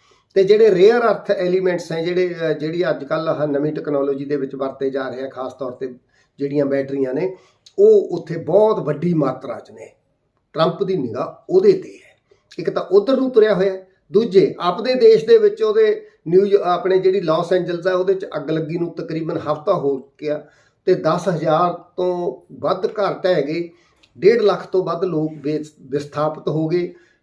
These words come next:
ਤੇ ਇਸ ਤਰ੍ਹਾਂ ਹੋਰ ਬਹੁਤ ਵੱਡਾ ਨੁਕਸਾਨ ਉੱਥੇ ਹੋ ਰਿਹਾ ਹੈ। ਹਾ-, ਹਾਲਾਂਕਿ ਚਾਹੇ ਉਹਨੇ ਹਾਲੇ ਰਾਸ਼ਟਰਪਤੀ ਵਜੋਂ ਨਹੀਂ ਲਿਆ, ਪਰ ਉਹ ਬਿਆਨ ਤਾਂ ਇੱਦਾਂ ਦੇ ਰਿਹਾ ਪਿਛਲੇ ਇੱਕ ਮਹੀਨੇ ਤੋਂ ਵੀ ਮੈਂ, ਮੈਂ ਹੀ ਰਾਸ਼ਟਰਪਤੀ ਹਾਂ।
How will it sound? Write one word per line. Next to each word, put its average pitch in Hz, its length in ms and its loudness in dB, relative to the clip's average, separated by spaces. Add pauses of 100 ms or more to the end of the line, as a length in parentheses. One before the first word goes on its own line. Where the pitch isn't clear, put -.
(100)
ਤੇ 190 80 6 (200)
ਇਸ 180 220 -2
ਤਰ੍ਹਾਂ 196 240 6
ਹੋਰ 180 300 6
ਬਹੁਤ 247 440 2
ਵੱਡਾ 175 360 4
ਨੁਕਸਾਨ 175 440 0
ਉੱਥੇ 170 220 -6
ਹੋ 139 220 -2
ਰਿਹਾ 139 220 -2
ਹੈ। 156 140 -12 (720)
ਹਾ-, - 80 -18 (120)
ਹਾਲਾਂਕਿ 175 320 -2
ਚਾਹੇ 165 240 -2
ਉਹਨੇ 185 240 2
ਹਾਲੇ 160 440 -2
ਰਾਸ਼ਟਰਪਤੀ 156 560 -6
ਵਜੋਂ 160 280 -4
ਨਹੀਂ 165 160 -4
ਲਿਆ, 175 180 0
ਪਰ 190 180 0
ਉਹ 214 60 0
ਬਿਆਨ 165 300 -2
ਤਾਂ 185 140 2
ਇੱਦਾਂ 196 240 4
ਦੇ 175 200 4
ਰਿਹਾ 139 160 -2
ਪਿਛਲੇ 143 280 -6
ਇੱਕ 156 260 -8
ਮਹੀਨੇ 160 300 0
ਤੋਂ 139 160 -2
ਵੀ 147 100 -6
ਮੈਂ, 135 360 -4
ਮੈਂ 139 180 -6
ਹੀ 185 160 2
ਰਾਸ਼ਟਰਪਤੀ 135 680 -6
ਹਾਂ। 156 120 -10